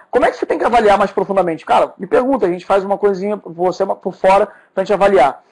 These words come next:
É, Alex, obrigado pelo, pelo, pelo, pelo feedback. Gente, o que vocês tiverem de feedbacks positivos ou negativos, manda pro meu e-mail,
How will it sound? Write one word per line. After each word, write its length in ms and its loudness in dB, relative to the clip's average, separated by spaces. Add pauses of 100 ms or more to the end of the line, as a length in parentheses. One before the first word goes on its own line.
(280)
É, 80 2
Alex, 280 4
obrigado 420 2
pelo, 180 0
pelo, 260 0
pelo, 240 -2
pelo 160 -6
feedback. 520 0 (280)
Gente, 300 -2 (340)
o 40 -20
que 80 -18
vocês 160 -2
tiverem 360 2
de 80 -10
feedbacks 360 -2
positivos 400 -2
ou 80 2
negativos, 520 -2 (200)
manda 180 2
pro 100 -4
meu 140 0
e-mail, 480 0